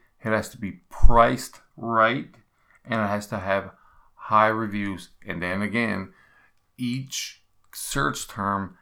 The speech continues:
has to be relevant to your product. Okay, that's how you get it. And that's it.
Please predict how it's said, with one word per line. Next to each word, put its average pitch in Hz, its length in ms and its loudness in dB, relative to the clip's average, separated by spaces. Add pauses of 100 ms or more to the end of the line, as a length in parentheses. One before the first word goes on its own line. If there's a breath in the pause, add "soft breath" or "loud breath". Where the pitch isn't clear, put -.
(120)
has 95 340 -12
to 117 220 -10
be 107 580 -4 (1120 soft breath)
relevant 110 1040 0 (500)
to 113 400 -6
your 101 200 -6
product. 87 540 -4 (680)
Okay, 110 300 -10 (180)
that's 87 340 -6
how 92 240 -2
you 80 140 -10
get 80 160 -10
it. - 220 -18 (1160)
And 107 140 -12
that's 113 220 -8
it. - 240 -12